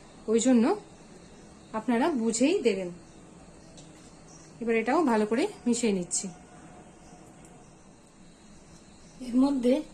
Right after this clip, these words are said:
এবার মেশাবো পাঁচ ছ ফোঁটা মতো এসেন্স,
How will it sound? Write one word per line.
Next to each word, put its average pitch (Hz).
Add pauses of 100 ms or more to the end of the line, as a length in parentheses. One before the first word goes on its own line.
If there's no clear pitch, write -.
(580)
এবার 247
মেশাবো 247 (800)
পাঁচ 247
ছ - (120)
ফোঁটা 247
মতো 240 (1000)
এসেন্স, 208